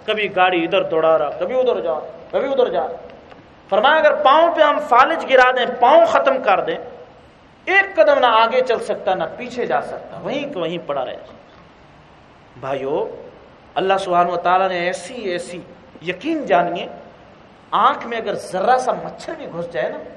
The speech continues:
پھانس بھی ذری-، ذرا سی کسی لکڑی کی پھانس، آدمی بے چین ہو جاتا ہے،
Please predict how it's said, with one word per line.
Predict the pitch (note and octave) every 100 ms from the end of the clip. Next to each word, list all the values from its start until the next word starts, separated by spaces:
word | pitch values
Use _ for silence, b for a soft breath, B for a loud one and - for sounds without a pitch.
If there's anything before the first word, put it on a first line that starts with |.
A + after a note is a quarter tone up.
| - - - - - - - -
پھانس | D#3+ G3 D4 G3+
بھی | A3+
ذری-، | F#3 F3 F3 - - -
ذرا | C4 B3+
سی | - F3+
کسی | F3 E3
لکڑی | C#3+ F3+ G#3+ G3+
کی | - D3 -
پھانس، | D#3+ F#3+ - - - - - - - - -
آدمی | D#3 G#3 A#3
بے | G3 -
چین | A3+ A#3 C#4 D#4+
ہو | A#3
جاتا | D#3 -
ہے، | -